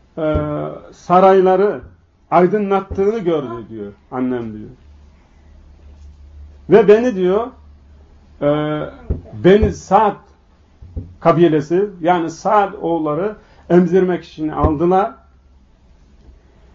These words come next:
Ve bir, ben bir ara onların arasındayken iki adam geldi. E, elbisesi beyaz olan,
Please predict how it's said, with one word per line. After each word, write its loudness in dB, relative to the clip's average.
Ve 4
bir, -2
ben 0
bir 0
ara 0
onların 0
arasındayken -4
iki -2
adam -2
geldi. -2
E, -4
elbisesi -2
beyaz 6
olan, -2